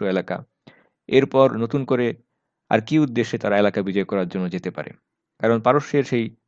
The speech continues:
রাজা বাদশারা তারা চিন্তা করত দুনিয়াবী দৃষ্টিকোণ থেকে, তারা মূলত দুনিয়ার সম্পত্তি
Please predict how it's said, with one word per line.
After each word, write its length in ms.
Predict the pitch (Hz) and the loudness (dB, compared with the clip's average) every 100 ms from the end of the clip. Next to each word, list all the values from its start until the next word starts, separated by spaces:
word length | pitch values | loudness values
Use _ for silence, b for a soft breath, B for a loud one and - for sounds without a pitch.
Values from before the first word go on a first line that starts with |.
| _ - | _ -4
রাজা 200 | 110 117 | 2 4
বাদশারা 360 | 113 110 107 101 | 4 2 -4 -4
তারা 180 | - 104 | -2 -2
চিন্তা 240 | 104 120 120 | -2 -4 -2
করত 200 | 110 101 | -2 -4
দুনিয়াবী 380 | 98 107 104 98 | -4 0 0 -2
দৃষ্টিকোণ 380 | 92 - - 98 | -6 -8 -8 -8
থেকে, 240 | - 92 131 - b b b b - | -6 -6 -8 -12 b b b b 2
তারা 160 | 117 | 4
মূলত 280 | 117 117 113 | 4 2 0
দুনিয়ার 380 | 110 110 117 110 | -2 0 0 0
সম্পত্তি 440 | 110 110 117 - | -2 -6 -10 -6